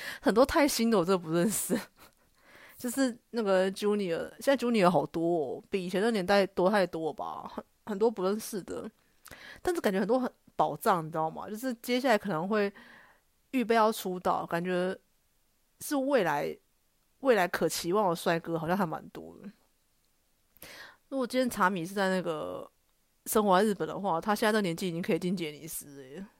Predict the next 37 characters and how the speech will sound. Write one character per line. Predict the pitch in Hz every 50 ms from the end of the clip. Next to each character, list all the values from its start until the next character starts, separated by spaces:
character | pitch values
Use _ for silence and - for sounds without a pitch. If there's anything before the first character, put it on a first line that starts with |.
| _ _
<laughs> | - - - - - - 240 - - _ _ _ - - - _ _ - _ _ _ _ _ _ _ _ _ _ _ _ _ - - - - - -
可 | _ - 247
以 |
进 | 226 233
去 | 240 240
学， | 240 - 202 175 175 185 - - - - - _
可 | - 240
以 | 240
进 | 226 240
去 | 240 240 240
跳 | - 254 262 220 185
舞， | 165 147 135 139 139 139 139
然 | 165 175
后 | 190 214
在 | 208 226 214
那 | 208 202 196
个 | 165 170 156 156 156 147 139 135 - _
前 | _ - - 196 175 196
辈 | 233 220
后 | 214 214
面 | 208 196 196 190 180
伴 | - 180 160 147 -
舞， | - - - 160 - _ _ _ _ _ _ _ _ _
感 | - 165
觉 | 156 160
还 | 175 175
蛮 | 160 156
好 | 160 160 156
玩 | - - - - - - -
的。 | 202 196 _ _ _ _ _ _ _ _ _ _ _ _ _ _ _ _ - - _ _
可 | - - 185
惜 | 175 185
他 | 180 190
是 | 208
台 | 208 202 180 160
湾 | 165 165 165 165
人， | 160 151 - - 190